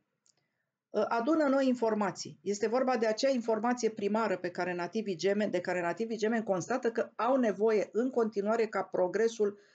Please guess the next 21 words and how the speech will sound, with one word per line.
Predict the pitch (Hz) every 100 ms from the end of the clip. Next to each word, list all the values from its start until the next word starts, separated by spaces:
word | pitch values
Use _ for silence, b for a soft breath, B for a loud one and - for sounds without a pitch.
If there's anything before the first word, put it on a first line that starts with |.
| B
să | - 202
continue. | 196 180 175 156 - - _ _ _ _ _
Sau | - 208 170 - -
mai | - 247
sunt | 277 269
nativi | 226 208 208 180
gemeni | 202 262 277
care, | 262 226 220 208 196 - _ _ -
uh, | 185 185 180 170 - -
și-au | - 202 190 180 b b b b b _ _ _ _ _ _ _ -
inventariat | 233 247 240 226 226 220 262 285
cumva | - 214 196 214 185
toate | - 208 208 190
cunoștințele | 180 175 170 202 190 180 170
intelectuale | 165 165 165 - 180 165
pe | - 156
care | 165 160
le-au | 165
adunat | 160 156 165 247 285
de-a | 254
lungul | 269 277 277 277 262